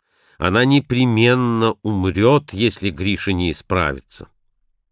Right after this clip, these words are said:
Если еще в тебе есть капля любви ко мне,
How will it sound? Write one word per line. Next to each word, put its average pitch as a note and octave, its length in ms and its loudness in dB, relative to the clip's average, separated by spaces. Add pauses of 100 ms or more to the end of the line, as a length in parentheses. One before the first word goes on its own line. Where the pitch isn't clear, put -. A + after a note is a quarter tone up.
(1000)
Если C3 440 2
еще A#2+ 340 0
в - 80 -10
тебе G2+ 380 0
есть G2+ 320 -2
капля - 420 -2
любви D#2 420 -6
ко G#2+ 180 -2
мне, C2 320 -8